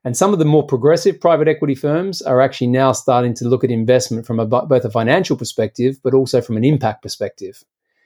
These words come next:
And the reason that's happening, and I think this is great, this, this absolutely aligns with what I believe, is because, um, the people who are putting the money into private equity firms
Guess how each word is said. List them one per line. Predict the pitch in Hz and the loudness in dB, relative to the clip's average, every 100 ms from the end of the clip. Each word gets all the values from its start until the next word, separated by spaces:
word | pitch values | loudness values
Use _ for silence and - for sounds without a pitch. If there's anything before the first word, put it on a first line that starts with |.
| _ _ _ - | _ _ _ -4
And | 127 135 | 0 4
the | |
reason | 135 190 180 135 | 6 4 4 2
that's | 139 - - | 2 2 -2
happening, | 113 - 101 110 | -4 -2 -6 -2
and | 123 | 0
I | |
think | 127 113 | 0 -4
this | 107 | -6
is | 110 | -6
great, | 123 110 117 | -2 0 -2
this, | 120 - | -6 -6
this | 127 - | -6 -6
absolutely | 139 131 - 131 135 117 | -4 -4 -2 -2 0 -2
aligns | 113 113 113 | -2 -2 -4
with | 107 104 | -6 -4
what | 113 | 0
I | 113 143 | 2 2
believe, | 117 98 98 107 _ _ _ _ _ _ | 0 -6 -8 -10 _ _ _ _ _ _
is | 139 135 127 | 2 2 2
because, | - 135 - 127 127 123 - - | 0 -2 2 2 2 2 -2 -4
um, | 127 120 117 113 | -2 0 0 -2
the | 117 | -2
people | 156 175 156 | -2 0 2
who | 135 | 2
are | |
putting | 135 - 156 131 | 0 -2 0 0
the | |
money | 110 123 135 120 143 | 0 0 0 0 0
into | 196 170 | -2 -6
private | 143 143 131 139 | -2 0 2 0
equity | 135 135 | 0 -4
firms | 117 131 156 214 180 - | -2 -4 -4 -6 -10 -12